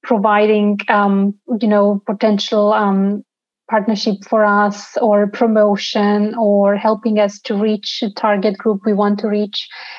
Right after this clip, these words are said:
It's one of the way, for instance, we collaborated in Kuwait with, um, with the society there. We partnered with local N G Os to help us, um, of course, promote and reach as many people as, as possible.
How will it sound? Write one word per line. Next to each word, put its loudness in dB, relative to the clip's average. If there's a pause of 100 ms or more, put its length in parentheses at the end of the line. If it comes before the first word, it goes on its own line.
(140)
It's -20
one 2
of -2
the 0
way, 2
for -2
instance, -4
we -2
collaborated -2
in -2
Kuwait 0 (160)
with, -2 (100)
um, 0
with -4
the 2 (280)
society -2
there. -2 (420)
We 2
partnered 0
with 0
local 0
N 2
G 0
Os 0
to -2
help 0
us, -2
um, 0 (760)
of -4
course, 0
promote 0
and 0
reach -2
as -4
many 0
people -2
as, -4
as -10
possible. -2